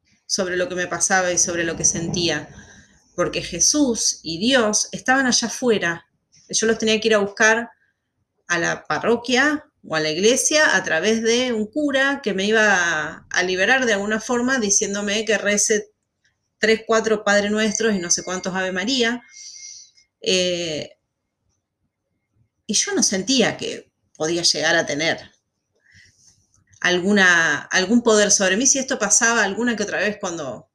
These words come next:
tocaba ir a confesarse solamente, ¿sí? No quiero decir que a través de la oración realmente no sentía algo poderoso, porque las oraciones, como los mantras, conectan, ¿sí? Con esta otra parte.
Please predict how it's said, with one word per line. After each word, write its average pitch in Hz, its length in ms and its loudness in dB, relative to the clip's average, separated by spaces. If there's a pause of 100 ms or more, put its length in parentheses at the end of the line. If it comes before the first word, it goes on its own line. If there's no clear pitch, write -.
(240)
tocaba 175 420 -4
ir 175 100 -2
a 170 80 -2
confesarse 165 840 -2 (200)
solamente, 170 720 0
¿sí? 220 240 2
No 240 120 4
quiero 247 140 0
decir 247 220 2
que 247 80 2
a 233 40 2
través 202 220 4
de 233 60 2
la 226 100 4
oración 226 520 2 (520)
realmente 208 340 2
no 214 100 2
sentía 214 280 2
algo 208 160 4
poderoso, 208 400 0
porque 190 200 -4
las 160 180 -2
oraciones, 226 540 0
como 165 180 -6
los 165 120 -6
mantras, 202 680 0 (100)
conectan, 196 800 0
¿sí? 208 260 -2
Con 185 160 -6
esta 190 200 -6
otra 180 180 -6
parte. 160 380 -6